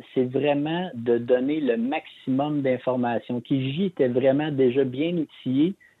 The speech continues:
euh, et donnait beaucoup d'informations pour, euh, pour faire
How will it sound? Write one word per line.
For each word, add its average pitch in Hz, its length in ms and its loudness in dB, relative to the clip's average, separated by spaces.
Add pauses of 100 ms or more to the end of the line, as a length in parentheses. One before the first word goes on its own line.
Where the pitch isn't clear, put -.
euh, 123 160 2
et 120 100 2
donnait 127 360 2
beaucoup 156 300 -2
d'informations 143 920 -2 (840)
pour, 135 420 2
euh, 113 680 -4 (120)
pour - 200 -8
faire 175 320 0